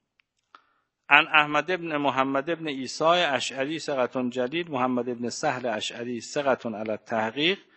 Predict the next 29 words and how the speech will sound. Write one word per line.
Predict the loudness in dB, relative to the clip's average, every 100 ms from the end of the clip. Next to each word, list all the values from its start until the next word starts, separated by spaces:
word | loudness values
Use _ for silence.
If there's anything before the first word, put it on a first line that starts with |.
| _ _ _ _ _ 4
عن | 4 6
ابیه، | 4 4 2 0 2 4 4
اینم | 2 0 2
امامی | 2 4 4 2
ثقه | 2 0 4
است، | 6 6 2 -6 _ _ _ -12
سألت | 2 6 6 6 0
ابا | 0 0 -6 -6 2 2
الحسن | 2 -2 0 0 0
علیه | 0 -4 -2
السلام | -4 0 4 6 4 0 _ _ _ 2
عن | 4
الرجل | 6 4 4 2 4 2 2
یقرأ | 4 4 4 -2 -2 -4 _ _ _ _
فی | -8 -4
صلاة | 0 4 6 6 2
الجمعه | -6 -4 -2 0
به | 0
غیر | 4 4 4
سورة | 0 -2 -4 -4
الجمعه | -6 -4 -2 0
متعمدا، | 0 -2 -2 0 -2 -4 -4 -6 -10 _ _ _ _ _ _ _
عمدن | 6 6 6 6 6
نمیخونه، | 2 -4 -4
مثل | -6 -4
اون | -2
روایت | 0 2 0
اول | 0 -2 -2 -4
هستش. | -4 -10 -14 -18 -20